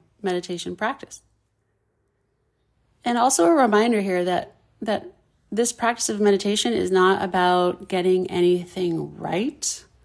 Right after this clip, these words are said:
or doing anything right. It's really just about getting to your cushion and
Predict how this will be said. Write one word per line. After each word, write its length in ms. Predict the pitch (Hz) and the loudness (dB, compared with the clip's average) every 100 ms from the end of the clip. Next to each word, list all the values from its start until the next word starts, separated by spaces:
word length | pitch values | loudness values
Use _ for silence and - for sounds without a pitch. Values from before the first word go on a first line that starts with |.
| _ _ _ _ - | _ _ _ _ -10
or 280 | 185 170 | -6 -4
doing 560 | 165 170 196 208 226 233 | -6 -4 -2 0 0 -2
anything 560 | 240 240 240 240 233 220 | -2 -4 -4 -6 -6 -2
right. 600 | 226 240 247 - - - _ _ _ _ _ _ _ _ _ | -2 -4 -6 -8 -10 -16 _ _ _ _ _ _ _ _ _
It's 540 | 220 202 - - - - - | -6 -4 -2 -2 -4 -10 -16
really 400 | 202 233 381 403 | -6 -2 2 0
just 240 | - - | 0 -4
about 400 | 226 240 247 247 _ _ _ _ _ - | 0 0 0 -2 _ _ _ _ _ -8
getting 420 | 190 196 220 233 | -2 0 0 -2
to 140 | 226 233 | -4 -6
your 200 | 240 233 | -6 -6
cushion 580 | 208 202 196 226 285 - _ _ _ _ _ _ _ _ _ _ - | -6 -4 -2 -2 -4 -6 _ _ _ _ _ _ _ _ _ _ -2
and 640 | 208 208 208 208 208 214 | 2 4 2 2 -2 -6